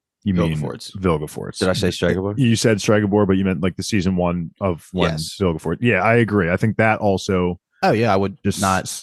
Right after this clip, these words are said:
Speaker 2: there would be no reason to suspect Vilgefortz for almost anything.
Speaker 1: Yeah.
Speaker 3: Yeah. So, like, what the fuck was going on there?
Speaker 2: <laughs>
Speaker 3: Like,
Speaker 2: Eh?
Speaker 3: that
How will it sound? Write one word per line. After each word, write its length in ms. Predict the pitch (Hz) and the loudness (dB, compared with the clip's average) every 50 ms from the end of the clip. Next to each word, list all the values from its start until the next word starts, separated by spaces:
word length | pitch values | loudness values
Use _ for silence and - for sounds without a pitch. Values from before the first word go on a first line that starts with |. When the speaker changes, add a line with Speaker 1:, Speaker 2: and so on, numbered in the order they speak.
| - - | -14 -16
Speaker 2:
there 260 | - - - - 101 | -14 -8 -2 0 0
would 60 | 98 | 0
be 100 | 98 98 | 0 0
no 140 | 95 95 95 | 0 0 0
reason 320 | 95 95 98 98 - 101 98 | 0 0 0 0 0 -2 -4
to 80 | 95 | -4
suspect 400 | - - 98 - - 101 101 - | -6 -8 -6 -4 -2 -2 -2 -4
Vilgefortz 440 | - 90 - - - - 92 87 - | -8 -10 -10 -8 -6 -6 -6 -6 -4
for 80 | - 87 | -6 -8
almost 240 | 76 71 71 - | -8 -8 -8 -8
anything. 440 | 76 82 107 - - - - - - - _ _ _ _ | -6 -6 -6 -8 -10 -12 -16 -18 -20 -20 _ _ _ _
Speaker 1:
Yeah. 220 | - - - - - - _ _ _ _ | -4 -2 -2 -4 -8 -12 _ _ _ _
Speaker 3:
Yeah. 200 | - 110 92 82 - - - | -4 -2 -2 -2 -6 -10 -14
So, 220 | - - - 113 98 | -10 -2 0 2 2
like, 200 | 95 92 90 - | 2 2 2 0
what 140 | 113 - | 0 -2
the 60 | - 98 | -2 -4
fuck 400 | - - 92 90 87 - - - _ - | -2 -2 -2 -2 -2 -6 -10 -20 _ -12
was 120 | 87 87 - | -12 -4 0
going 240 | 98 95 90 90 90 | 2 4 4 4 4
on 180 | 90 90 87 90 | 4 4 4 2
there? 300 | 92 87 85 90 - - - 127 - - | 2 0 0 -4 -8 -10 -10 -10 -8 -10
Speaker 2:
<laughs> 140 | - - | -10 -6
Speaker 3:
Like, 240 | - - - - - - _ - - - | -4 -4 -4 -4 -6 -8 _ -14 -14 -10
Speaker 2:
Eh? 200 | - 175 202 254 - | -8 -6 -6 -6 -4
Speaker 3:
that 220 | - 95 98 - | -2 -2 -2 -2